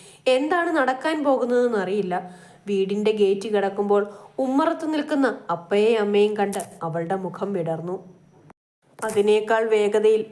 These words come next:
അവളുടെ മിഴികൾ ദേവനെ തേടി. അവിടെ നിറഞ്ഞു നിൽക്കുന്ന വികാരങ്ങൾ അവൾക്ക് മനസ്സിലാക്കാൻ കഴിയുന്നില്ലായിരുന്നു. "നിന്നെ ഇനി എടുത്തിറക്കണോ?" തൻ്റെ മുഖത്തേക്ക് ഉറ്റുനോക്കിയിരിക്കുന്ന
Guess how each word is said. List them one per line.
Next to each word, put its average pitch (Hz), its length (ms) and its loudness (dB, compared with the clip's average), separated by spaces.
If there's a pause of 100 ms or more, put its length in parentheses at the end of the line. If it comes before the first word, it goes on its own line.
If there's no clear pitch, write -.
അവളുടെ 214 280 2 (100)
മിഴികൾ 202 360 2 (260)
ദേവനെ 196 380 2 (100)
തേടി. 202 260 2 (400)
അവിടെ 277 260 2
നിറഞ്ഞു 302 400 2
നിൽക്കുന്ന 311 340 4 (120)
വികാരങ്ങൾ 240 500 2 (200)
അവൾക്ക് 196 260 -4 (100)
മനസ്സിലാക്കാൻ 202 600 0 (100)
കഴിയുന്നില്ലായിരുന്നു. 185 760 -2 (600)
"നിന്നെ 277 300 6
ഇനി 330 180 4
എടുത്തിറക്കണോ?" 262 560 0 (600)
തൻ്റെ 190 360 -2
മുഖത്തേക്ക് 196 560 -2
ഉറ്റുനോക്കിയിരിക്കുന്ന 226 840 0